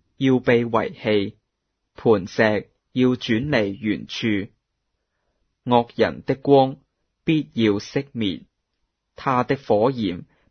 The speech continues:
必不發亮。他帳幕內的光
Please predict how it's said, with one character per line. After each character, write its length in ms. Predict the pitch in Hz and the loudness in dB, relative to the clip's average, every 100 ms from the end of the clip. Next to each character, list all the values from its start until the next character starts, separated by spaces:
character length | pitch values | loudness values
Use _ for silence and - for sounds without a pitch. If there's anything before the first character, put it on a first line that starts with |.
| _ | _
必 160 | 143 131 | -2 -2
不 340 | - 131 131 | 0 2 2
發 380 | 127 - 120 107 | -6 -4 -4 -2
亮。 360 | - 101 80 - _ _ _ _ _ _ _ _ _ _ | -2 -2 -2 -8 _ _ _ _ _ _ _ _ _ _
他 280 | - 170 160 | 0 2 2
帳 280 | - 120 110 | 2 2 2
幕 300 | 107 98 117 | 0 -2 -2
內 300 | 120 107 98 | 0 2 2
的 100 | 139 | -4
光 420 | - 139 135 | 2 4 4